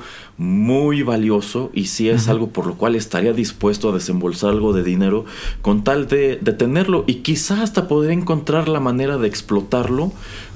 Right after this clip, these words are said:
Speaker 1: como,
Speaker 2: Ujú.
Speaker 1: como eso, como un token histórico. Y yo creo que esta cuestión de las subjetividades, pues, es totalmente de lo que se están valiendo para vender estos N F Ts.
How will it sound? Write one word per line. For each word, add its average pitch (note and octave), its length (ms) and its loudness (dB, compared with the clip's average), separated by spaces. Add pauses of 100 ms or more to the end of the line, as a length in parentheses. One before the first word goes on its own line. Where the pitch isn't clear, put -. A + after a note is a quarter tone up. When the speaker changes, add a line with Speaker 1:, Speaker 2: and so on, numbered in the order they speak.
Speaker 1:
como, A2 300 4
Speaker 2:
Ujú. G#2 200 4
Speaker 1:
como B2 280 2
eso, A#2 340 -2
como G#2+ 320 2
un B2 380 0 (260)
token B2 540 0 (600)
histórico. F#3 680 0 (640)
Y C#3+ 160 0
yo E3 180 0
creo E3+ 220 0
que D3 320 -2
esta C#3 300 -2
cuestión B2+ 280 -2
de B2+ 100 0
las A#2 140 0
subjetividades, G#2 1300 -4
pues, G2+ 220 -4
es G#2 240 -2
totalmente B2+ 540 0
de G#2 100 2
lo F#2+ 120 0
que G2 100 -6
se G2+ 120 -2
están A2 340 -2
valiendo G#2 400 2
para F2+ 220 -2
vender F#2 360 0
estos F#2+ 460 -6
N F#2 180 0
F F#2 160 -6
Ts. - 280 -6